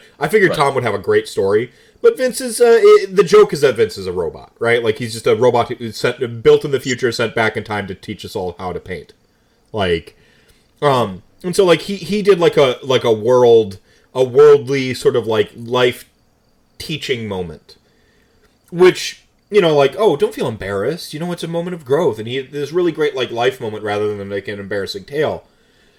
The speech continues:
Speaker 1: But what it was originally designed as was, like, probably get something, like, of levity from Vince and then get, like, something silly from Tom and get to see Tom when Tom is not, when Tom doesn't have to be the Tom Lyons of Warhammer Weekly. When you meet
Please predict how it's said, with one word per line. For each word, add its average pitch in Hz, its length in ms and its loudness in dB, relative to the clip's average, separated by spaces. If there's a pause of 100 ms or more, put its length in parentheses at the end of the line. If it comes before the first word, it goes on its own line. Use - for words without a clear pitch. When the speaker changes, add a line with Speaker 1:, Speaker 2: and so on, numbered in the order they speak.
(140)
Speaker 1:
But 170 100 -2
what 180 100 0
it 170 40 4
was 156 120 0
originally 175 580 2
designed 110 460 -4
as 104 260 -2
was, 107 120 -10
like, 101 200 -4
probably 123 320 0
get 135 140 2
something, 127 340 0
like, 120 280 -2
of 117 160 -4
levity 110 420 -2
from 110 320 -6
Vince 107 380 -2
and 107 100 -6
then 101 100 -8
get, 104 200 -6
like, 101 180 -6
something 98 400 -10
silly 104 400 -4
from 98 220 -14
Tom 98 280 -8
and 104 60 -10
get 95 120 -16
to - 40 -18
see 175 160 -8
Tom 135 300 -4
when 120 100 -8
Tom 110 240 -8
is 104 140 -10
not, 98 240 -12 (180)
when 127 300 -8
Tom 127 260 -6
doesn't 113 240 -8
have 107 240 -8
to 110 80 -16
be 95 420 -12 (800)
the 131 420 -2
Tom 117 340 -4
Lyons 98 460 -8
of 101 280 -6
Warhammer 95 340 -8
Weekly. 131 380 -2
When 117 140 -12
you 180 100 -4
meet 202 320 -2